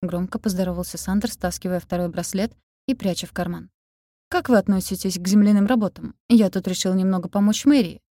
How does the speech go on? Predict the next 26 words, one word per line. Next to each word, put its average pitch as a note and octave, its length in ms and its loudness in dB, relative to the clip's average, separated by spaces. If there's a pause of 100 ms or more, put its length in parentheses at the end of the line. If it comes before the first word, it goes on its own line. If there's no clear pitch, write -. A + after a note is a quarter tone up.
(480)
Он F#3+ 160 0
повернулся F#3 600 -2
боком G3 500 -4
и F#3+ 100 -2
резко E3+ 300 -4
прижал F#3 340 -2
обе F3 180 -4
ладони F3 320 -4
к D#3+ 80 -14
земле. F#3 300 -4 (360)
Под F3+ 120 -4
ногами F3+ 320 0
загудело, E3+ 560 -8 (200)
пошло F3+ 300 0
волнами. F3 420 -6 (360)
Шаги F3+ 320 -2
отпрянули. F3 560 -6 (400)
Поздно. F3 420 0 (320)
Из-под F#3 340 -6
рук - 140 -10
Сандра G3 340 -2
стрельнули F3+ 500 -2
глубокие E3+ 480 -6
трещины, - 440 -2
вспарывая F3+ 520 -4
землю. F3 340 -6